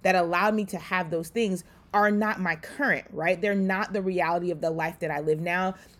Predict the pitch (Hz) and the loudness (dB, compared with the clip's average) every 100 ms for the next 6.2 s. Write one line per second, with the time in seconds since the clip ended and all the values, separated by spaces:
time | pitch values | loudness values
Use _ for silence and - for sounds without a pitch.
0 | - 202 202 208 208 208 214 208 214 - | -2 2 2 8 10 10 8 6 4 -2
1 | - - 175 175 165 156 151 - - 180 | -20 -4 0 2 2 0 -2 -10 -8 0
2 | 185 185 185 185 180 - - 170 190 190 | 2 4 2 2 0 -2 -4 2 2 2
3 | 196 208 202 202 190 196 196 208 202 196 | 2 2 2 0 2 2 2 0 -2 -2
4 | 185 170 156 165 180 185 175 170 170 170 | -2 -2 0 2 2 0 -2 -2 -4 -4
5 | 160 160 147 156 - 160 170 285 277 247 | -4 -4 -6 -8 -6 -8 -6 2 4 4
6 | 240 233 | 2 -2